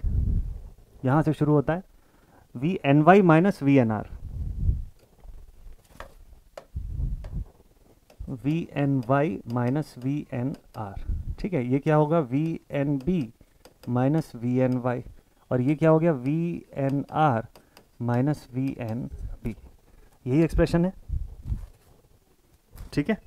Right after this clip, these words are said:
ये तीनों expression को मैंने एक page में लिख दिया ताकि solve करना थोड़ा सा easy रहे, ठीक है, ताकि वहाँ से देख देख के हम लोग फटाफट से इसको बना सकें।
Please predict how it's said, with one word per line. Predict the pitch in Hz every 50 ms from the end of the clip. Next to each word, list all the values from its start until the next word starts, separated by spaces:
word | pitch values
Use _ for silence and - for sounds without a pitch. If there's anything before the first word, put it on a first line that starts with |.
| - _ -
ये | 127
तीनों | - - 180 190 190
expression | 185 - - 185 - 190 190
को | 202
मैंने | 190 202 214 226
एक | 196 226 220 -
page | - 233 214 190
में | 214 208
लिख | 202 190
दिया | 226 220
ताकि | 214 202 226 202
solve | - 208 196 190
करना | - 202 196 196 180
थोड़ा | 185 185 175
सा | 156 190
easy | 143 160 151 147 143 135
रहे, | 113 98 - - - - - - - _ _ _ _ _ _ -
ठीक | - - 247 208
है, | 160
ताकि | - - 151 156 190
वहाँ | 165 160 175 185
से | - 214 180
देख | 147 165 170 175
देख | 170 180 -
के | - 175
हम | 165 170
लोग | 190 208 - -
फटाफट | 165 156 165 160 - 156 -
से | - 202
इसको | 190 - - - 170
बना | 143 135 127 117 110
सकें। | - - - - 110